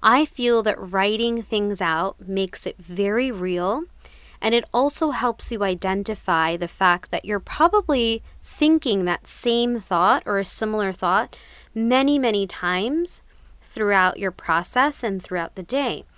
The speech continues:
And I think it's really good to understand this. So write down all the thoughts that you have, right? Let them come up, write out the attitudes that you have, the beliefs, and really identify what's coming up.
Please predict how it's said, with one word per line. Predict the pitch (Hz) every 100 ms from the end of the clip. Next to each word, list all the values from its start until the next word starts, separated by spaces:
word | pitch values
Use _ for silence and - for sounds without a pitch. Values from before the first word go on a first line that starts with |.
| - - - -
And |
I | 214
think | 233 247
it's | 247
really | 214 226 220
good | - 196 185
to | -
understand | 202 185 180 175 - 196 180 175
this. | 160 - - - - - - _ - - _ - -
So | - 247
write | 226 247 302
down | 294 262
all | - 202 214
the | 233 262
thoughts | - 175 - -
that | 185
you | - 180
have, | 180 165 - - - _ - - - -
right? | 202
Let | 208 196 -
them | 226
come | 233 269 254
up, | 233 233 - -
write | 196 196
out | 196 -
the | -
attitudes | 233 226 233 - 240 226 202
that | 233 214
you | 233
have, | 202 214 202 208 196
the | 208
beliefs, | 190 208 185 214 214 - - - - - - - - - -
and | 220 202 202 202 190 -
really | 202 220 247 247
identify | 226 202 185 190 190 196 - 160 -
what's | - - -
coming | 185 175 175
up. | - -